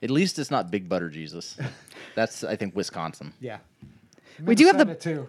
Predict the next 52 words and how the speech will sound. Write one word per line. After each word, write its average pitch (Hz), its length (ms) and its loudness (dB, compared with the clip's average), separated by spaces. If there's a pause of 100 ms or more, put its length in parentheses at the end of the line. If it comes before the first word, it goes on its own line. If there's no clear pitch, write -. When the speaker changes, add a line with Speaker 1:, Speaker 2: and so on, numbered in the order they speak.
Speaker 3:
well, 220 100 4
we 262 80 6
have 294 100 4
Speaker 1:
Yeah. - 40 6
Speaker 3:
the 285 60 6
butter 202 220 4
cow, 214 320 2
don't 185 180 0
we, 226 140 4
at 208 60 6
Speaker 1:
We 196 40 4
Speaker 3:
Ohio 196 120 4
Speaker 1:
have, 196 100 0
Speaker 3:
State? 226 240 2
Speaker 1:
we 117 80 0
got 117 140 2
the 113 60 -4
butter 104 200 2
Speaker 2:
Yeah. 113 60 0
Speaker 1:
cow 110 180 2
at 110 60 2
Ohio 107 240 2
State. 92 400 -4 (220)
Speaker 3:
And 170 100 2
Buffalo 190 360 4
Speaker 1:
Um, 202 60 2
Speaker 3:
has 185 180 2
the, 170 220 4
uh, 156 200 2
the - 120 -2
butter 170 180 0
sheep. - 320 -6 (480)
Speaker 2:
Yep. 135 240 -10 (320)
Yep. 123 280 -10 (520)
That's, 117 320 -14
uh, 113 240 -10
Broadway 120 340 -10
Market. 127 440 -12 (540)
Speaker 3:
Yeah. 131 140 -14
Speaker 2:
Easter. 123 340 -16 (520)
Speaker 1:
There's 117 260 4
the 113 100 0
world's 117 360 0
largest 107 360 -2
nutcracker 101 640 -4
village 90 300 -4
in 85 100 -6
Steubenville, 85 540 -4 (720)
literally 107 400 2
called 95 180 -2
Nutcracker 87 420 -4
Village. 69 400 -10